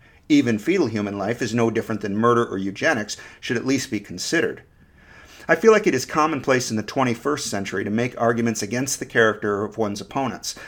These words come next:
like arguing on the merits of the case has gone out of fashion. But I'm a scientist and a rationalist, so that's what I do.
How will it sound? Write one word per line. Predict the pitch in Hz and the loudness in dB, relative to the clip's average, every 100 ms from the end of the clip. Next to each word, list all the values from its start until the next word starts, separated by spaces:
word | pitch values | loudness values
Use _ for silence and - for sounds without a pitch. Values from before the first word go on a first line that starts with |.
| - | -2
like | 117 135 | 2 6
arguing | 131 127 123 | 6 6 2
on | 113 107 | 2 2
the | |
merits | 110 123 123 - | 2 2 2 -2
of | 104 | -8
the | |
case | - 131 120 110 | -6 2 2 2
has | 104 98 | -4 -4
gone | 113 110 | 0 2
out | 107 | 0
of | 95 | 0
fashion. | 120 110 113 - - _ _ _ - - | 0 0 0 -6 -12 _ _ _ -20 -4
But | 123 | 4
I'm | 143 | 4
a | 143 | 4
scientist | - 185 120 95 85 - | 0 0 -2 -4 -8 -6
and | 104 | 0
a | |
rationalist, | 113 139 127 101 87 - | 4 4 2 -4 -10 -8
so | - | -4
that's | 104 101 | -4 -2
what | 110 | -2
I | 98 | -2
do. | 98 131 | 0 -2